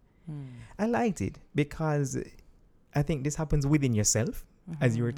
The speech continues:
Speaker 2: talking about
Speaker 1: Mm-hmm.
Speaker 2: being the right mother for yourself. You're ac-, actually kinda ridiculing yourself, like, "Am I
Speaker 1: Mm-hmm.
Speaker 2: doing this right?"
Speaker 1: Mm-hmm.
Speaker 2: And then you're violently opposing it, trying to
Speaker 1: Mm-hmm.
Speaker 2: be the right thing. And then,
Speaker 1: Mm-hmm.
Speaker 2: then, you know, it becomes self-evident. It
Speaker 1: Self-evident.
Speaker 2: becomes that this is what I am.
Speaker 1: Yeah.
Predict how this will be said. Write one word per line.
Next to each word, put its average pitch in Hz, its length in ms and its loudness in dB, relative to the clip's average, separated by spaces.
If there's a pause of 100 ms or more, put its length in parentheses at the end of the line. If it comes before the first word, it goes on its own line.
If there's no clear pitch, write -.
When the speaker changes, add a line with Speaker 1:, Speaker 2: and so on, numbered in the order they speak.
Speaker 2:
talking 117 220 0
about 117 220 0
Speaker 1:
Mm-hmm. 110 100 -4
Speaker 2:
being 113 180 0
the 113 60 -4
right 113 200 -4
mother 110 280 -2
for 113 120 -6
yourself. 117 500 -4 (380)
You're 113 180 2
ac-, 117 140 2 (100)
actually 117 260 -2
kinda 117 220 0
ridiculing 120 540 0
yourself, 127 320 -2
like, - 140 -2
"Am 131 100 2
I - 40 4
Speaker 1:
Mm-hmm. 143 60 4
Speaker 2:
doing 143 160 4
this 139 140 0
right?" 135 240 0
Speaker 1:
Mm-hmm. 160 300 -8 (340)
Speaker 2:
And 117 240 4
then 117 480 4
you're 113 200 2
violently 120 420 4
opposing 127 540 4
it, 110 120 -4
trying 120 280 2
to 127 80 0
Speaker 1:
Mm-hmm. 110 60 0
Speaker 2:
be 117 60 4
the 110 100 0
right 110 240 0
thing. 113 220 0
And 113 120 -2
then, 113 140 0
Speaker 1:
Mm-hmm. 135 200 -2 (400)
Speaker 2:
then, 135 140 0
you 165 80 2
know, 175 60 2
it 135 60 -4
becomes 156 600 -2 (120)
self-evident. 160 400 2
It 160 280 2
Speaker 1:
Self-evident. 123 120 0
Speaker 2:
becomes 147 500 0
that 143 160 -6
this 156 140 -2
is 160 120 -2
what 151 180 -4
I 151 60 -4
am. 151 320 -6
Speaker 1:
Yeah. 143 200 -6